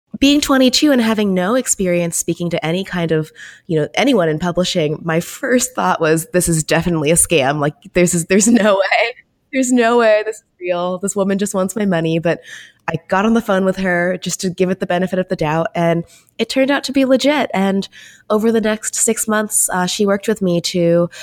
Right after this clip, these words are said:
uh, promote the blog and keep growing the audience and work with me to kind of get the kind of press that an editor would like to see when it comes to publishing a blog into a book. And the week that I walked across the stage when we got our diplomas from S V A, I was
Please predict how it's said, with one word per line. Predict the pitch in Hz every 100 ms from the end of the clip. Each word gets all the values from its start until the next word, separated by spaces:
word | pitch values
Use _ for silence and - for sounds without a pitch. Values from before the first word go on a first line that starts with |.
| - - - _
uh, | 175 175
promote | 180 214 254 -
the | 247
blog | 254 240 240 240
and | 180 175
keep | - 262
growing | 233 226 226
the | 220
audience | 190 196 190 190 190
and | 175 165 165 -
work | 196 220
with | 247 214
me | 202
to | 190
kind | 180 180
of | 165
get | 185 -
the | 190
kind | 185 175
of | - -
press | 214 220 190 - -
that | 175 165 - - - - - -
an | -
editor | 185 196 190
would | 180 175
like | 175 175
to | 180
see | - 185 175 170 -
when | 180
it | 165
comes | - 180 180
to | -
publishing | 175 175 170 - 165 160 -
a |
blog | 160 165 151 151 -
into | 151 151
a | 175
book. | - 302 - -
And | 175 180 175 - -
the | 208
week | 240 277
that | 285 247
I | 226
walked | 196 -
across | 214 202 196
the | 190
stage | - 247 240
when | 190
we | 180
got | 180 180
our |
diplomas | 175 170 233 254 165 170
from | 175
S | 170 -
V | 196 202
A, | 185 170
I | 170
was | 170